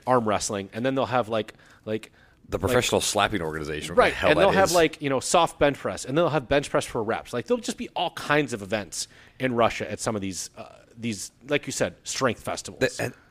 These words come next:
Speaker 2: that's the one thing, like, just a quick segue. I would love to go to Russia, one, because of the stories Henry Thomason told us, but also, like, I would just love to go just to see, 'cause strength culture there is just so much deeper than it is here. And,
Speaker 1: Mm-hmm.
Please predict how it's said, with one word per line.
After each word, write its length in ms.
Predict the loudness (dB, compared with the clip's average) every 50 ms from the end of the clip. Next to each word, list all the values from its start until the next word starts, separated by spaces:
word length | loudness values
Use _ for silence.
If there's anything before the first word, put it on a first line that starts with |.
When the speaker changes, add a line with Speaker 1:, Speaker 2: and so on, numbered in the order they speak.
| _ _
Speaker 2:
that's 180 | -2 -2 0
the 60 | 0 0
one 180 | 0 0 -2
thing, 160 | -4 -6 -8
like, 140 | -8 -8 -10
just 180 | -10 -12 -8 -8
a 240 | -6 -6 -6 -10 -12 -14 _ _
quick 180 | -4 -4 -4 -2
segue. 320 | -4 -6 -8 -8 -10 -12 -12 _ _ _ _ _ _ _ _ _ _ _ _
I 40 | 0
would 180 | 0 0 0 0
love 160 | 0 0 2
to 100 | 2 2
go 200 | 2 2 0 -2
to 60 | 0 -2
Russia, 320 | -2 -2 -2 -2 -2 -2
one, 260 | 2 4 4 4 4
because 220 | 2 -2 -4 -4 -6
of 60 | -6
the 40 | -6
stories 320 | -4 -2 -2 -4 -4 -4
Henry 160 | -6 -8 -8
Thomason 380 | -6 -6 -8 -8 -8 -10 -12 -12
told 160 | -14 -14 -10
us, 160 | -10 -10 -10 -10 -16 -20 -20 -20 -16 _
but 140 | 0 2 4
also, 500 | 6 6 6 6 4 4 4 0 -4 -8 -12 -18 -20 -20 -20 _ -4
like, 160 | -4 -4 -2 0
I 100 | 2 4
would 120 | 4 6
just 100 | 4 4
love 120 | 4 2 0
to 60 | -2
go 240 | -4 -2 -2 -2 -2
just 180 | -4 -6 -6 -6
to 60 | -6
see, 140 | -6 -6 -4
'cause 220 | -4 -4 -4 -4 -8 -12
strength 420 | -10 -8 -4 -2 -2 -2 -2 -4
culture 360 | -8 -6 -6 -4 -4 -4 -6
there 160 | -8 -8 -8 -8
is 180 | -10 -10 -10
just 180 | -10 -10 -8 -8
so 360 | -6 -6 -2 -2 0 0 -2
much 240 | -2 -6 -8 -10 -10
deeper 240 | -10 -12 -10 -8 -10
than 80 | -10 -10
it 100 | -12 -14
is 140 | -14 -12
here. 300 | -12 -12 -14 -16 -18 -20 -16 _
And, 280 | -6 -4 -4 -2 -2 -2
Speaker 1:
Mm-hmm. 120 | -2 -4